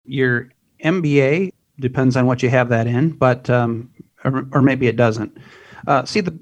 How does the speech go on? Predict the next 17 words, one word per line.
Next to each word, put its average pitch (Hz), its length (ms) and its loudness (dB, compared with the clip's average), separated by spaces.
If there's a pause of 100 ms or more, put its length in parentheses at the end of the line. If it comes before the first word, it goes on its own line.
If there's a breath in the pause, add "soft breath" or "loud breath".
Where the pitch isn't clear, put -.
the 160 100 0
reason 196 540 2 (340)
a - 40 -8
lot 139 180 2
of 127 60 -2
people 135 200 2
need 123 220 4
to 127 60 4
work 123 200 4
with 120 100 2
an 120 60 2
advisor 117 500 0
is, 110 440 -2
number 156 180 2
one, 139 220 2
it, 131 160 -4
there's 117 340 -6